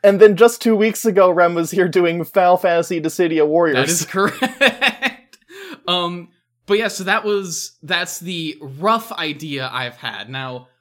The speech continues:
Speaker 2: we're, now, now that we've established this video game, we're gonna have to speed, we're gonna have to any percent speed run it and bust through how, <laughs> in general, the seven books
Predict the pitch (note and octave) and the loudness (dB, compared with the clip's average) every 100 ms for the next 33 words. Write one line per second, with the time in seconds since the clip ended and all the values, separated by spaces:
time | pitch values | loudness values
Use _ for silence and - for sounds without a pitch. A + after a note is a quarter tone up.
0 | _ _ D#3+ G3+ G3 F#3+ F3 F#3 F3+ G3 | _ _ -2 -2 0 -2 -2 -6 -4 0
1 | G#3 F#3+ F3 G#3 F3+ E3+ D3 F3 G#3+ D#3+ | 0 -2 -4 -6 -6 -8 -12 -8 -4 -4
2 | D#3 D3 C#3 D3 G#3+ A#3+ F#3 - - - | -4 -6 -8 -4 -2 -2 -4 -6 -8 -6
3 | G#3+ G3+ G#3+ F#3+ E3 F#3+ G3+ F#3+ - F3+ | -4 -2 -2 -4 -4 -6 -6 -8 -8 -8
4 | D#3 - G#3+ F3 D3 C3 C#3 D#3+ D3+ D#3+ | -10 -8 -6 -4 -4 -4 -6 -6 -6 -6
5 | D#3+ E3+ D#3 D3 D3+ - - F3 E3+ - | -6 -6 -4 -4 -4 -10 -18 -18 -16 -12
6 | F#3 F#3 D#3 F3+ E3 D3 C3 - _ - | -8 -8 -6 -8 -6 -8 -10 -14 _ -12
7 | D#3+ F#3 F3+ F3 E3 E3+ C3+ - | -8 -4 -6 -6 -6 -6 -6 -10